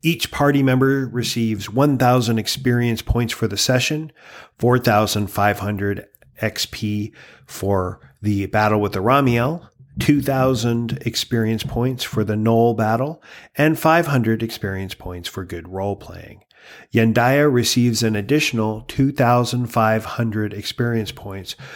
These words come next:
for using good spell casting strategy. Um, however, Aramiel was just simply immune.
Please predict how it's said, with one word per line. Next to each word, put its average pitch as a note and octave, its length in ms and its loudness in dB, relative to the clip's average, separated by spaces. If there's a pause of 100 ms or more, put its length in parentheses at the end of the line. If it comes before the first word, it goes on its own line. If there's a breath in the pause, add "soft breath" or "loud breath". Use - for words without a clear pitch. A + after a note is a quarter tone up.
(140 loud breath)
for C3+ 180 4
using D#3 680 4
good F#3 260 4
spell G3 360 4
casting A#2 500 2
strategy. G#2 640 -2 (540 loud breath)
Um, G#2+ 400 2
however, A2 500 2
Aramiel G2+ 640 0
was F#2 160 -6
just F#2 200 -4
simply E2+ 480 -10
immune. F2 640 -12